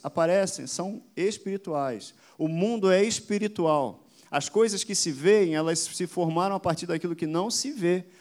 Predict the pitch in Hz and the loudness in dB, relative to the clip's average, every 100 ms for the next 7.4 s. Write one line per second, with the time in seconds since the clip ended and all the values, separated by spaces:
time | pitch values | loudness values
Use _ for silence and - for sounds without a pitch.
0 | - - - 247 - 220 185 180 160 156 | -20 -2 2 2 0 0 2 2 0 -4
1 | - 170 131 120 240 - 202 160 156 147 | -4 -2 -2 -2 -6 0 2 2 -2 -2
2 | 139 101 92 _ _ _ _ _ _ _ | -2 -2 -8 _ _ _ _ _ _ _
3 | 113 117 156 151 175 170 - - - - | -12 -6 -4 -4 -4 -8 -12 -16 -12 -6
4 | 180 180 185 175 156 175 - 175 151 123 | -4 -2 -2 -2 0 -2 -4 -6 -6 -4
5 | 98 - - _ _ _ _ - 147 156 | -8 -12 -20 _ _ _ _ -6 0 0
6 | 156 - - _ 170 185 226 254 240 208 | 0 -6 -20 _ -2 0 2 0 6 6
7 | 202 - 240 | 6 -2 -10